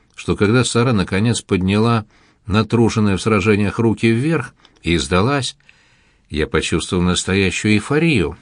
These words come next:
радость победы, которой тут же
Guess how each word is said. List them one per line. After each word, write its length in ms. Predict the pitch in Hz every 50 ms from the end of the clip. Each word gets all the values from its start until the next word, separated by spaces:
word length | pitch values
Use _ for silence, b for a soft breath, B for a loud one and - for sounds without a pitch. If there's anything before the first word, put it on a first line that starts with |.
| _ _ -
радость 480 | - 123 139 151 120 101 95 - -
победы, 600 | - 107 104 101 110 147 160 156 143 151 143 b b b b b b b b b b b b b b _
которой 380 | - - 87 - - 78 80 80
тут 220 | - 87 82 80
же 260 | 73 73 80 80 76